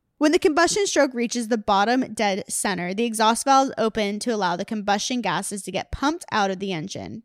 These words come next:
basically like a syringe expels air. And this is happening as the piston comes up again. When the exhaust is expelled, it continues through the car's exhaust system before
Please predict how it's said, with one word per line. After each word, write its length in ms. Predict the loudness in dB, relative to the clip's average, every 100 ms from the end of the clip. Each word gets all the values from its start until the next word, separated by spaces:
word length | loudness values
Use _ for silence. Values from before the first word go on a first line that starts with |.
| _
basically 380 | 0 0 2 2
like 200 | 2 2
a 280 | 0 0
syringe 560 | -2 -4 -2 0 0 -2
expels 420 | -6 -2 -2 -2
air. 380 | -2 -4 -4 -6 -10 -20 -20 -2
And 160 | 2
this 140 | 2 0
is 80 |
happening 640 | -2 2 2 4 0 2 0
as 240 | 0 0 0
the 100 | -6
piston 560 | -4 -2 0 0 -2 -2
comes 300 | -4 -4 -2
up 200 | -4 -4
again. 420 | -6 -8 -10 -16 _ _ _ 0
When 140 | 4
the 100 | 4
exhaust 400 | 4 6 4 4
is 80 | 0
expelled, 840 | 0 -4 2 4 6 6 2 -2 -10 _ 2
it 120 | 4
continues 540 | 4 2 2 4 2
through 140 | 2 -2
the 100 | -2
car's 320 | 2 2 2
exhaust 680 | -2 -4 2 2 2 -2 -6
system 400 | -4 -4 -4 -2
before 380 | -4 0 0